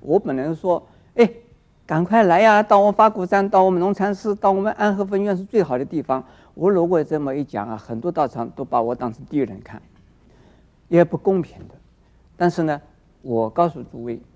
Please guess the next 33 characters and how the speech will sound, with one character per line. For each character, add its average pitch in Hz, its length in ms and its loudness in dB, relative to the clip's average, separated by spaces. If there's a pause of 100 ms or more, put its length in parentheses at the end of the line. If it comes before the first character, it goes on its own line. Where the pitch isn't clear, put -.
(440)
选 147 340 -2
择 185 140 -4
道 175 240 -2
场 131 340 -8
非 233 320 -4
常 175 260 -4
重 220 280 -6
要 233 260 0
的， - 180 -16 (320)
就 190 120 -2
是 175 60 -4
看 185 200 -8
这 190 60 -2
个 180 60 0
道 170 140 0
场 147 160 -6
是 147 60 -12
在 143 100 -6
做 139 160 -12
什 - 160 -16
么。 95 120 -20 (1160)
你 170 400 4
是 - 160 -8
不 185 120 -4
是 160 120 -6
很 160 220 -8
喜 120 180 -14
欢 135 200 -8
这 151 100 -10
样 143 100 -6
子 127 100 -10
做 127 260 -12
的？ - 80 -20